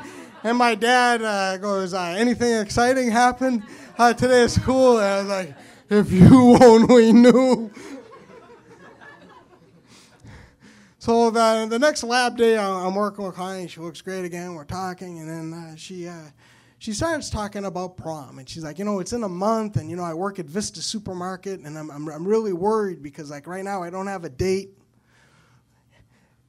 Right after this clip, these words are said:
I don't have a date right now, but, like, you know, uh, like, I have to ask for time off, so, you know, I don't have a date." And and,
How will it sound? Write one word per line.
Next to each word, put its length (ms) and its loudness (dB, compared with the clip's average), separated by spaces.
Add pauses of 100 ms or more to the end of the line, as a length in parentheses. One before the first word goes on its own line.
(100)
I 120 -6
don't 160 0
have 160 -2
a 60 -4
date 300 2
right 220 0
now, 300 -2
but, 180 -4
like, 200 0
you 100 0
know, 400 4
uh, 280 2
like, 220 0
I 60 4
have 180 4
to 60 -2
ask 320 0
for 120 -4
time 380 0
off, 320 2
so, 320 2
you 140 0
know, 120 0
I 120 -2
don't 160 2
have 180 2
a 60 -2
date." 320 -2
And 260 -6 (360)
and, 460 -6